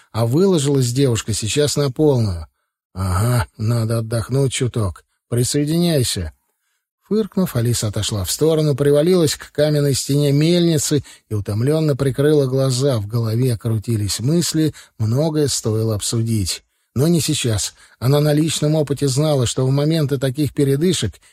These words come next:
её напарник расслабляется полностью, выключая мозг, и поддерживать нормальный разговор просто не может. Сама она так не умела, а стоило бы.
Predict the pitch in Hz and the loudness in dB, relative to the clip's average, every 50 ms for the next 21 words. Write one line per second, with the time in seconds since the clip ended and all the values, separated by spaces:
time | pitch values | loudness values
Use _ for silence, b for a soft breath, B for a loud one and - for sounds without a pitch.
0 | b b - 98 113 131 143 160 165 160 156 139 - - 151 135 123 120 117 110 | b b -10 -4 -2 0 0 0 0 2 0 0 0 2 2 2 2 2 0 -2
1 | - - 127 127 - - - 139 139 131 139 151 156 151 143 - - 147 135 - | 0 -2 -2 -2 -2 -2 0 0 0 0 2 2 2 2 2 0 0 -2 -2 0
2 | - 170 170 160 147 135 - - 135 123 120 131 123 135 139 135 - 156 156 156 | 0 0 2 2 2 0 0 0 0 -2 -2 0 0 -2 -2 -2 0 0 2 2
3 | 147 139 147 160 175 160 139 - - - b b b b b b _ _ _ 123 | 2 2 2 2 2 0 0 -4 -6 -12 b b b b b b _ _ _ -2
4 | 139 151 - 160 170 170 170 190 196 190 165 170 185 175 156 170 180 180 185 185 | -2 0 0 0 -2 0 0 0 0 0 2 0 0 0 0 0 0 0 2 2
5 | 185 185 185 185 180 180 175 165 165 180 175 180 185 170 139 - 160 170 170 147 | 2 4 4 2 2 2 0 -2 -2 0 0 2 2 2 0 0 0 0 0 0
6 | - - 160 160 160 170 165 160 147 123 117 101 - - - 113 110 120 123 120 | 0 0 0 2 2 2 2 2 0 0 -2 -2 -4 -4 -4 -2 -2 0 0 0
7 | 117 117 113 110 - 123 110 - - 127 123 120 120 123 123 120 113 104 98 90 | 0 0 -2 -2 -2 -4 -4 -4 -2 -2 0 0 2 2 2 2 0 0 -2 -4
8 | 85 - b b b b - 123 135 - - - 120 113 107 98 92 90 90 85 | -6 -8 b b b b -6 -4 -4 -4 -4 -4 -2 -2 -2 -2 -4 -4 -6 -8
9 | 82 82 78 | -8 -8 -10